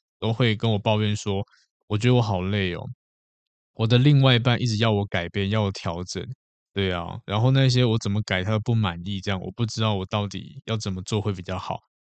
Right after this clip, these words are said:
然后就问他说：“那他要你改什么东西？”就一听真的发现说：“嗯，有些真的是需求，个人需求跟欲望，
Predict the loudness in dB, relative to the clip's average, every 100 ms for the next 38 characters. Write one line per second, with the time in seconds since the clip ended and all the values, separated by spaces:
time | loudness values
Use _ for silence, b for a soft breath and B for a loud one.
0 | _ 2 6 6 6 6 4 2 2 2
1 | 2 2 2 0 -2 0 2 -2 -4 -4
2 | -4 -6 -8 -8 -8 -8 -10 -14 _ _
3 | -2 2 4 2 2 4 6 6 6 6
4 | 6 4 4 4 4 2 2 2 2 0
5 | -6 _ _ _ _ _ -2 2 2 4
6 | 4 4 2 0 0 0 -2 -4 -6 -4
7 | 4 6 6 2 0 -2 -2 -4 -2 -4
8 | -2 -4 -2 -4